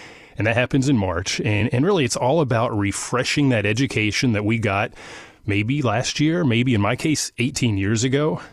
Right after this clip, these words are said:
right? It's about refreshing that education and, you know, all the things we learned in order to get that license and, and to practice.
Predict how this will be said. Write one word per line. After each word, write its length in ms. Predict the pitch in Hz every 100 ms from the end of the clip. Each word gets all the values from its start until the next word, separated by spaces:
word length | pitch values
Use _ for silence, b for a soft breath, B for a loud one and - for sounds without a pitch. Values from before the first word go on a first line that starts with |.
| B _ -
right? 180 | 107
It's 120 | 151 -
about 260 | 104 110
refreshing 580 | 113 104 - 135 - 139
that 160 | 117 110
education 760 | 107 104 - 110 104 127 110
and, 240 | 110 90 90 B B B -
you 80 | 135
know, 60 |
all 100 | 170
the 80 | 208
things 240 | - 151
we 140 | 120 110
learned 260 | 117 120
in 80 | 110
order 220 | 110 110
to 100 | 104
get 200 | 98 117
that 180 | - 98
license 680 | 98 92 95 - 123 135 - B B _ _ _ _
and, 220 | 110 113
and 120 | 131 113
to 80 |
practice. 640 | 127 139 180 - 85 -